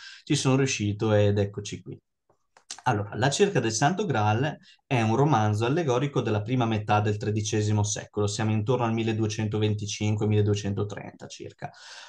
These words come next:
fa parte di un importante ciclo cavare-, cavalleresco, il ciclo Lancelot Graal,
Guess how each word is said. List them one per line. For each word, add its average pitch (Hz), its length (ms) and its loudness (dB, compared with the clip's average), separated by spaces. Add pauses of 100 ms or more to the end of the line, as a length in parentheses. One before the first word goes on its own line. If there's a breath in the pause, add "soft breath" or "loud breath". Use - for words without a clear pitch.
(100)
fa 110 760 4
parte 104 840 2
di 120 260 -8
un 110 180 0
importante 110 540 0
ciclo 110 340 -2
cavare-, 107 640 -2
cavalleresco, 104 720 2
il 101 80 0
ciclo 107 320 -2
Lancelot 107 500 0
Graal, 107 560 0